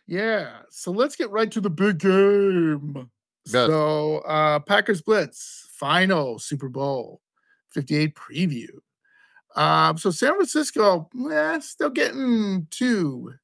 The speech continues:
Speaker 2: Right, last
Speaker 1: uh,
Speaker 2: time it was one, last week
Speaker 1: It was one,
Speaker 2: it was
Speaker 1: yeah, I
Speaker 2: one,
Speaker 1: don't
Speaker 2: it went
Speaker 1: know,
Speaker 2: up.
Speaker 1: okay.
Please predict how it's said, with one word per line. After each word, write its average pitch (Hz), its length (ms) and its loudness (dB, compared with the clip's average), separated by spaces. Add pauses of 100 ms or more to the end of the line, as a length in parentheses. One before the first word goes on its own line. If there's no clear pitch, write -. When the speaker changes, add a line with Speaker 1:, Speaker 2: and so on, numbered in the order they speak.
(120)
Speaker 2:
Right, 135 320 2
last 131 540 2
Speaker 1:
uh, - 20 2
Speaker 2:
time 180 220 4
it 175 100 2
was 143 180 -4
one, 131 520 0
last 120 400 -4
week 131 300 -4
Speaker 1:
It 170 100 -10
was 196 100 -8
one, 247 440 0
Speaker 2:
it 226 80 0
was 233 120 0
Speaker 1:
yeah, 240 140 -2
I - 20 -2
Speaker 2:
one, 285 240 2
Speaker 1:
don't 247 80 0
Speaker 2:
it 247 40 -2
went 247 120 0
Speaker 1:
know, - 60 0
Speaker 2:
up. 135 300 2
Speaker 1:
okay. 180 200 2